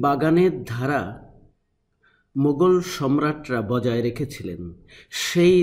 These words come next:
ধারাবাহিকতায় কাশ্মীরেও মোগলরা বাগান করেছিলেন। এই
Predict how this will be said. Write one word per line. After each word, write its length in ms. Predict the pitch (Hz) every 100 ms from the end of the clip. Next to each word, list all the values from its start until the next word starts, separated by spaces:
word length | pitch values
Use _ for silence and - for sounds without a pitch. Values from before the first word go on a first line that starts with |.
| 139 120
ধারাবাহিকতায় 1080 | 113 151 165 156 143 202 202 175 135 113 113
কাশ্মীরেও 640 | 135 139 - 208 202 127 117 - - - _ _ _ _ _ _ _ _ _ _ _ _ 117
মোগলরা 420 | 135 135 143 143
বাগান 320 | 113 110 104 107
করেছিলেন। 540 | 110 104 - 85 73 - 73 _ _ _ _ _ _ _ _ _ _ _ _ _ _ _
এই 140 | 139